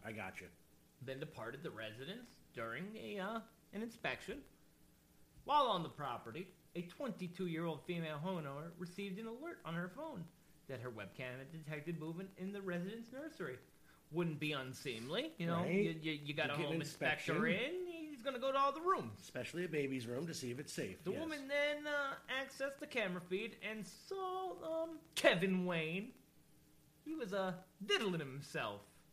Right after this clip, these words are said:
Speaker 2: cops reported. The homeowner inspector then picked up the Elmo doll
Speaker 1: Oh.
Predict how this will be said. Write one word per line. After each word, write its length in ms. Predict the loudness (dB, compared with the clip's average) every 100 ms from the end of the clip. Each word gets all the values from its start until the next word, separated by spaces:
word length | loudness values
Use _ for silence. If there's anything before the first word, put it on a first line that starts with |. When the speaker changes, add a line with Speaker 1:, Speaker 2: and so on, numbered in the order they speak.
| -2
Speaker 2:
cops 280 | 2 2 0
reported. 480 | -8 -4 -4 -4 -6 -12 -20 -16 -12 -12 -14 -20 -2
The 80 | 6
homeowner 480 | 8 8 6 6 4
inspector 680 | 0 2 2 2 -2 -2 -4 -12 -20 -20 -18 -20 -20 -2
then 220 | 0 2 -2
picked 280 | -4 -2 0
up 200 | 0 -4
the 140 | -6
Elmo 360 | 0 2 2 0
doll 460 | 0 0 -2 -4 -12 -10
Speaker 1:
Oh. 220 | -8 -6